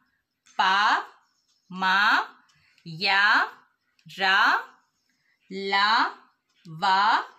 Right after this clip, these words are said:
ரா, லா, ரா, நா.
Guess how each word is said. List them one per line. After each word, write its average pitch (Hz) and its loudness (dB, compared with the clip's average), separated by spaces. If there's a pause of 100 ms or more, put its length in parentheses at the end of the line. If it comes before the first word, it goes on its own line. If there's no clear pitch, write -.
(340)
ரா, 202 0 (500)
லா, 202 0 (680)
ரா, 214 2 (480)
நா. 190 -4